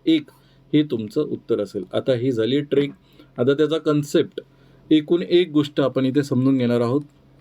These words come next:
ह्याच्यामध्ये तुम्हाला दोन तीन गोष्टी शिकायला भेटतील बघा. पहिले तर पंधरा टक्के, पंधरा टक्के याचा अर्थ काय, तर ह्या चिन्हाचा अर्थ होतो पर्सेंट, म्हणजे हे चिन्ह दिसलं की भागीला शंभर करायचं. मग भागीला शंभर केलं तर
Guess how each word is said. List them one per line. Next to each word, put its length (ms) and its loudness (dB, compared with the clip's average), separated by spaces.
ह्याच्यामध्ये 460 2
तुम्हाला 300 0
दोन 220 0
तीन 160 2
गोष्टी 280 0
शिकायला 360 0
भेटतील 360 -2
बघा. 220 -4
पहिले 340 4
तर 100 2
पंधरा 440 2
टक्के, 420 -2
पंधरा 340 2
टक्के 500 -2
याचा 300 0
अर्थ 200 -2
काय, 280 -2
तर 160 4
ह्या 300 0
चिन्हाचा 480 2
अर्थ 200 -4
होतो 220 0
पर्सेंट, 540 0
म्हणजे 260 -4
हे 120 4
चिन्ह 300 2
दिसलं 360 -2
की 100 4
भागीला 520 2
शंभर 380 0
करायचं. 360 -2
मग 160 2
भागीला 420 2
शंभर 360 0
केलं 380 0
तर 60 -2